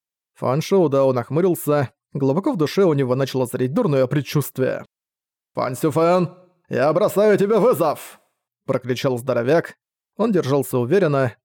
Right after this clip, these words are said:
но если приглядеться, то можно было заметить, что здоровяка била мелкая дрожь, а глубоко в глазах поселился непередаваемый ужас. Он был подобен муравью, вызвавшего на бой гиганта. И все же он явно неспроста решил стать всеобщим посмешищем.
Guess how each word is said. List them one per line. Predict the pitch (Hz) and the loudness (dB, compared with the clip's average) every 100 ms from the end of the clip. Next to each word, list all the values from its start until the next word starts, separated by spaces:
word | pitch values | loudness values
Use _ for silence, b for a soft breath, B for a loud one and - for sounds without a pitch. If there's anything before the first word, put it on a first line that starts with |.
| - | -4
но | 214 | -2
если | 262 208 | -2 -2
приглядеться, | 151 127 131 285 - | -2 -2 0 -2 -2
то | 135 | -2
можно | 151 220 139 | 0 0 0
было | 131 147 | 0 0
заметить, | 120 160 277 202 | 0 0 0 -2
что | - 147 | -2 -2
здоровяка | 127 131 123 127 240 | 0 0 0 0 0
била | 131 175 139 | 0 2 2
мелкая | 143 135 - 131 | 2 0 -2 -2
дрожь, | 143 214 - - _ _ | 0 0 -2 -14 _ _
а | 254 226 | -2 0
глубоко | 156 139 175 | 0 0 0
в | 185 | -2
глазах | 131 131 269 - | 0 0 -2 -2
поселился | 143 123 170 233 - | -4 0 0 0 0
непередаваемый | 143 135 135 135 156 139 135 | 0 0 0 2 2 2 2
ужас. | 185 139 127 - - - _ _ _ | 0 0 -2 -6 -16 -20 _ _ _
Он | 139 120 120 | -4 -4 -2
был | 147 196 | 0 0
подобен | 165 131 180 160 143 | 0 0 0 0 0
муравью, | 135 117 127 131 | 0 0 0 0
вызвавшего | 131 175 170 139 - 143 | 0 0 0 -2 0 0
на | 143 | 0
бой | 135 165 | 0 0
гиганта. | 143 135 170 143 131 80 - _ _ _ - | 0 0 0 0 -2 -4 -8 _ _ _ -6
И | 131 | -6
все | - 156 | -2 0
же | 156 | 0
он | 139 | 2
явно | 131 139 | 0 0
неспроста | 143 135 - 127 226 | -2 -2 -4 -2 -2
решил | 156 - 127 | -2 -2 -4
стать | - 131 | -2 -6
всеобщим | - 143 131 135 120 | -2 -4 -2 -4 -6
посмешищем. | - 175 180 143 - 151 | -4 -2 -2 -2 -2 -2